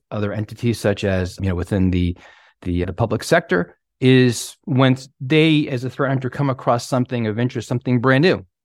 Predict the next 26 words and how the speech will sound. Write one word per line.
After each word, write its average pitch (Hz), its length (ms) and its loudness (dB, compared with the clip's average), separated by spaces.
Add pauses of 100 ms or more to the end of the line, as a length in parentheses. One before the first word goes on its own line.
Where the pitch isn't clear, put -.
(100)
right? 107 200 -6
Some, 104 380 -6
maybe 110 380 0
a 107 60 4
new, 120 440 4
uh, 104 280 -2
malware 135 500 2
val-, 101 320 -2 (100)
variant 101 320 -2
that - 100 -12
they've 92 160 -6
come 98 140 -2
across. 92 360 -2 (920)
It, 131 280 0
it's - 360 -2 (400)
helpful, 190 440 2
obviously, 156 420 2
for 127 200 -2
them, 147 340 2 (800)
but 113 100 -10
of - 120 -14
course 175 240 -4
it's 110 100 -14
helpful 120 220 -4
for 98 240 -6
others. - 360 -6